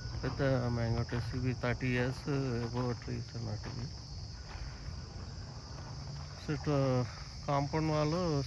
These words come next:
సరౌండింగ్ మొత్తము, ఆ, వెంచర్ చుట్టూ కాంపౌండ్ వాల్ ఉన్నది మనకు. ప్లస్ ఇది రోడ్ ఫేస్, ఫ్రంట్ సైడ్ మనకు సిక్స్టీ ఫీట్, ఆ, రోడ్ ఇది. So డైరెక్ట్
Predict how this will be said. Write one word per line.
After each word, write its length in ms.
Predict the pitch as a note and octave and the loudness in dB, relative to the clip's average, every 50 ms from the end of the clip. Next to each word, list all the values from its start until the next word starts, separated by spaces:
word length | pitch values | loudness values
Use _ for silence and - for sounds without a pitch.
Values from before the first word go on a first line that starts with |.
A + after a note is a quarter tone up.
| - - | 0 0
సరౌండింగ్ 600 | C3+ C#3+ D3 D3 D3 D3+ D#3 D#3 D3+ D3 C#3+ C#3 | 0 2 4 4 4 4 4 4 4 4 4 4
మొత్తము, 400 | C3+ B2+ A#2+ - - C#3+ D3 E3 E3 D3+ B2+ A#2+ A#2 A2 A2 G#2+ - - - C3+ | 2 2 0 0 -2 -2 -2 0 0 0 0 0 -2 -2 -4 -6 -6 -6 -6 -4
ఆ, 220 | C3+ A2+ A#2 A2+ A2+ B2 | -4 -4 -4 -4 -2 0
వెంచర్ 300 | A#2+ A#2 A#2 - D3 C3 - - | 2 2 2 2 2 0 0 -2
చుట్టూ 180 | C#3 B2 - B2+ | -4 -4 -4 -2
కాంపౌండ్ 480 | - C#3 B2 A#2+ A2+ - C3 B2 B2+ | 0 2 2 2 2 0 0 0 2
వాల్ 160 | A#2+ A2+ A2 G#2 | 0 0 0 -2
ఉన్నది 500 | G#2 G#2+ G#2 G#2 G2+ G2+ G2+ - G2+ G2+ - - - - - - - - - - - - - - - - - - - - - - - - - - - - - - - - - - - - - - - - | -2 -2 -2 -2 -2 -2 0 -2 -2 -2 -4 -6 -6 -6 -6 -8 -8 -8 -10 -10 -10 -10 -8 -8 -8 -8 -8 -10 -10 -10 -10 -10 -10 -10 -10 -10 -10 -8 -8 -8 -6 -6 -6 -6 -6 -8 -8 -6 -4 -2
మనకు. 680 | - B2 A#2 A2 - - A2+ A2+ A2+ G#2+ G2+ G#2 A2 - - - - - - - - - - - | -2 -2 -4 -6 -8 -6 -6 -4 -4 -4 -4 -4 -6 -6 -8 -10 -10 -10 -10 -10 -10 -10 -8 -4
ప్లస్ 240 | - C#3 - - - | -4 -4 -4 -2 -2
ఇది 160 | D3+ C#3 C#3+ | 0 2 2
రోడ్ 300 | C3+ B2+ C3+ C#3 D3+ D#3 | 2 2 4 4 4 2
ఫేస్, 680 | D#3 - - D#3 D3 C3 - G#3+ A#3 B3 A3+ F#3+ D#3 C#3 B2+ - - - - | 2 0 2 2 2 2 2 0 -2 0 0 0 0 0 -2 -2 -6 -4 2
ఫ్రంట్ 240 | D3+ C#3+ C#3+ C#3 - - | 4 4 4 4 4 2
సైడ్ 160 | D#3+ D3+ D3+ | 4 4 6
మనకు 360 | C#3+ C3+ C3 C3+ - - A#3 | 6 4 4 2 0 -2 -6
సిక్స్టీ 480 | A3 - - - - D3+ C#3 - - E3 | -6 -6 -6 -4 -2 -2 -2 -2 -2 -2
ఫీట్, 280 | - D#3+ C#3+ - - | 0 0 0 4 4
ఆ, 1500 | C3+ A2+ A2+ A2+ A2 G#2 - - - - - - - - - - - - - - - - - - - - - - A#2+ A#2+ A#2+ A#2+ | 4 4 4 2 -2 -2 -2 -4 -6 -6 -8 -8 -8 -8 -8 -8 -8 -8 -8 -8 -10 -10 -8 -8 -8 -6 -4 -2 0 0 2 2
రోడ్ 240 | A#2+ B2 A#2 B2 | 2 2 2 2
ఇది. 240 | A2 G#2 G#2 C#3+ G#3 - - - - - - - - - - - - - - - | 0 0 2 0 -2 -4 -6 -8 -8 -8 -8 -8 -8 -8 -8 -8 -8 -8 -4 -2
So 120 | D3+ C#3+ | -2 2
డైరెక్ట్ 320 | C#3 C#3+ C3+ C3+ C3+ - | 4 6 6 6 6 4